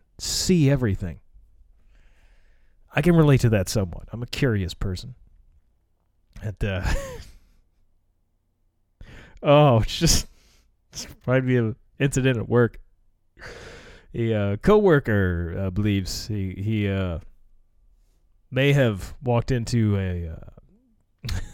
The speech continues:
uh, <laughs> porta potty while someone was baiting. Uh, and, uh, man, I can't imagine that. Like, being at work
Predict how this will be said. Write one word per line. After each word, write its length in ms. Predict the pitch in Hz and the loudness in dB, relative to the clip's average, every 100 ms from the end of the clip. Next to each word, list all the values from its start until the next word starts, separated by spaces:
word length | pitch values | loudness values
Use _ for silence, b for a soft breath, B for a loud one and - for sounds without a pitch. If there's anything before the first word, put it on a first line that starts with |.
| - | -2
uh, 440 | 196 147 - - - - | -2 -2 -4 -6 -6 -12
<laughs> 400 | - - - - | -10 -8 -2 2
porta 320 | - 190 185 | 2 2 -2
potty 500 | - 139 - 135 123 - B B B B B B | -2 -6 -4 -4 -6 -8 B B B B B B
while 220 | - 123 | 2 4
someone 600 | 110 139 123 113 101 120 | 4 4 4 4 2 0
was 160 | 120 113 | 2 4
baiting. 400 | - 123 143 92 - _ _ _ _ _ _ _ _ - - - | 4 2 0 -10 -14 _ _ _ _ _ _ _ _ -20 -20 -8
Uh, 540 | 117 104 95 95 87 - _ _ _ - | -4 -2 0 -2 -2 -6 _ _ _ -8
and, 380 | 110 104 101 | -6 -4 -2
uh, 360 | 113 104 101 95 - _ _ _ _ _ _ _ _ _ _ _ _ _ _ _ _ _ _ - | -2 0 -2 -6 -10 _ _ _ _ _ _ _ _ _ _ _ _ _ _ _ _ _ _ -2
man, 360 | 127 139 120 | 4 4 4
I 100 | 120 | 2
can't 200 | 139 156 | 2 2
imagine 400 | 127 120 120 107 | 4 2 0 -2
that. 220 | 95 90 - _ | -6 -8 -12 _
Like, 240 | 113 110 117 | -6 -4 0
being 200 | 127 123 | 2 2
at 100 | 120 | 2
work 460 | 113 110 - - | 0 0 -4 -18